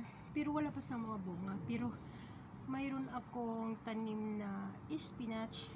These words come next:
So, ayan. Kita ko. Ayan. Malalaki na siya. So, gusto kong alisin na yung dahon para, ano, para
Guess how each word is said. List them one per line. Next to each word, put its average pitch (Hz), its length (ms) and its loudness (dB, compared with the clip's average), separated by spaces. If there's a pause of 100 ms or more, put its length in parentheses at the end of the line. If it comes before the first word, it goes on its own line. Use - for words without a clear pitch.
(300)
So, 214 400 2 (480)
ayan. 220 400 2 (800)
Kita 226 320 2
ko. 202 320 0 (1120)
Ayan. 254 560 6 (480)
Malalaki 277 560 6
na 247 80 6
siya. 220 400 4 (560)
So, 254 240 2 (560)
gusto 254 400 4
kong 233 640 6 (1080)
alisin 254 480 6
na 247 80 6
yung 226 240 6
dahon 202 720 4
para, 202 480 8 (1700)
ano, 208 400 8 (560)
para 214 560 6